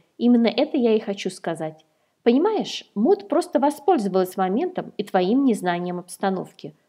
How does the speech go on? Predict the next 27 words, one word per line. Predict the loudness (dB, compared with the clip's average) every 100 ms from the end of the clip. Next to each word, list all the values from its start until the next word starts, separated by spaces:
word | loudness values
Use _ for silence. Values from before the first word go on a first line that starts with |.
| _ _ _ _
У | 2
меня | 4 2
нет | 2 2 2
времени | 2 2 0 0
ездить | 0 0 -4 0
в |
офис | 0 -2 -6
Лины | -2 0 0
с | -2
папками. | -2 -2 -2 -12 -12 -16 _ _ _ _
Мой | 0 0
секретарь | 0 0 0 2 2
обычно | 2 -2 -2
туда | 0 0 0
курьера | 0 2 2 0
посылает, | -6 -10 -8 -8 -10 -14 _ _ _ _
а | -6
с | -4 -2
Линой | 0 0 0
я | -2
встречаюсь | -4 -4 -2 -2 -4
лично | -4 -4 -6
только | -4 -2 -2
по | 2
очень | 4 4 0 -2
важным | 0 0 -2
вопросам | -2 -4 -8 -8 -12